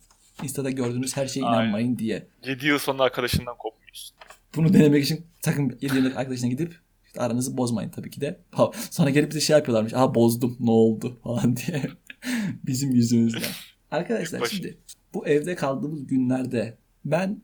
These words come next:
Speaker 1: özellikle benim gibi yurtta kalmış lisede ve üniversitede dışarıda okumuş arkadaşlar böyle memleketlerine geldiğinde, aile evine geldiğinde böyle geçmiş ufak da bir anımsıyor bence. Ben öyle hissediyorum. Siz de bana katılıyorsanız bundan sonraki bölümü dinleyin.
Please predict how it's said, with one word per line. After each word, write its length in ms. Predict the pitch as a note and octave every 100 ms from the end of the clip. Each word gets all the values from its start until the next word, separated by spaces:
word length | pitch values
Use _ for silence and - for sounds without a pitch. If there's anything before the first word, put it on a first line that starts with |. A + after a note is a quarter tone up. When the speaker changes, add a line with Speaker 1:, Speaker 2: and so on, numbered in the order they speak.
| -
Speaker 1:
özellikle 340 | D3 D#3 D#3
benim 220 | B2 D3+
gibi 280 | D3+ G#2+ F2
yurtta 460 | F#2+ A#2+ - C3+ B2+
kalmış 500 | - A2 G#2 A#2 -
lisede 320 | A#2 A2+ G#2
ve 60 | G#2
üniversitede 680 | G#2+ G#2+ A#2 - D3+ F3+ - _ -
dışarıda 340 | C3+ - B2+ C#3
okumuş 300 | C#3 B2 A#2
arkadaşlar 640 | B2 A#2 A#2+ A#2 A2+ F#3 F3
böyle 160 | E3+
memleketlerine 760 | D#3 D3+ F3+ E3+ E3 - E3 D#3
geldiğinde, 540 | C#3+ B2 - F#2+ G#2
aile 340 | - A#2+ A#2+ D3
evine 220 | D3 A2+
geldiğinde 480 | A#2 C3+ - A#2 C#3+
böyle 140 | D3
geçmiş 400 | C3 E3 - C#3+
ufak 320 | F#3+ - E3+
da 60 | -
bir 80 | C#3+
anımsıyor 840 | D3+ D3+ F#3 - - - D3+ G2+ - -
bence. 400 | A2+ G#2 - - -
Ben 240 | D3+ G3
öyle 220 | B2+ A2+
hissediyorum. 520 | B2 - E3+ C3 F3+ - _ _
Siz 200 | - -
de 100 | D#3+
bana 140 | D#3 D#3
katılıyorsanız 720 | D3+ D3+ E3 E3 - E3 D#3+
bundan 200 | C#3+ C3+
sonraki 340 | B2+ B2 A#2
bölümü 260 | A#2+ C#3 D#3+
dinleyin. 380 | B2 - -